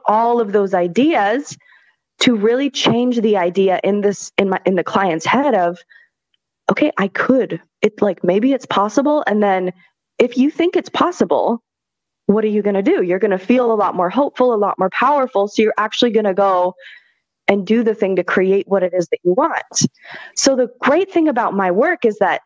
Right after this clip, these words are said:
I don't have to know how people are gonna, gonna figure out their strengths, because all of the reasons they think they can't do it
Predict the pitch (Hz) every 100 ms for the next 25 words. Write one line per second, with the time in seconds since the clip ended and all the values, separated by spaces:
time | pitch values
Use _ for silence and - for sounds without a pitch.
0 | _ - 233 320 370 - 196 220 - 208
1 | 175 190 247 262 _ - - - 208 180
2 | 160 202 220 _ _ _ _ _ _ _
3 | - 233 220 202 190 185 175 165 175 -
4 | _ _ 202 202 190 - _ - 180 190
5 | - 180 170 156 160 165 - 262 220 214
6 | 202 180 - - 214 247 214 190 196 202
7 | 269 285 - 208 196 208 196 196 180 -
8 | 202 202 180 185 240 359